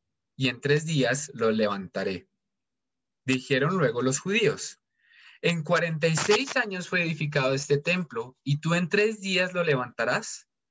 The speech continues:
Mas él hablaba del templo de su cuerpo. Por tanto, cuando resucitó de entre los muertos, sus discípulos se acordaron que había dicho esto, y creyeron la escritura y la palabra que Jesús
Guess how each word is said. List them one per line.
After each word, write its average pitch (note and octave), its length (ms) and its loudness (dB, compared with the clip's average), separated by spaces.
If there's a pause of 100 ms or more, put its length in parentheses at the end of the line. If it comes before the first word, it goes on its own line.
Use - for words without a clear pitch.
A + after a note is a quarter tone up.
(420)
Mas B2 320 -4
él A#2+ 460 -2
hablaba A#2 520 0
del B2 200 0
templo B2 380 0
de D3 100 4
su - 160 -6
cuerpo. - 500 0 (560)
Por G#2+ 200 0
tanto, C#3+ 680 -2
cuando D3+ 280 4
resucitó D3+ 760 2
de A3+ 60 4
entre A#3 260 -4
los D#3 160 -2
muertos, C#3 640 0 (340)
sus A3 300 0
discípulos D3+ 680 0
se - 80 0
acordaron C#3 760 -2
que F3 100 -2
había B2 260 0
dicho A2+ 300 -2
esto, C#3 500 0 (320)
y C#3+ 120 0
creyeron D3+ 520 2
la G#3 60 0
escritura C#3+ 680 -4 (120)
y C3 120 0
la A#2+ 160 0
palabra A#2+ 540 0 (240)
que A2 120 -8
Jesús B2+ 520 -2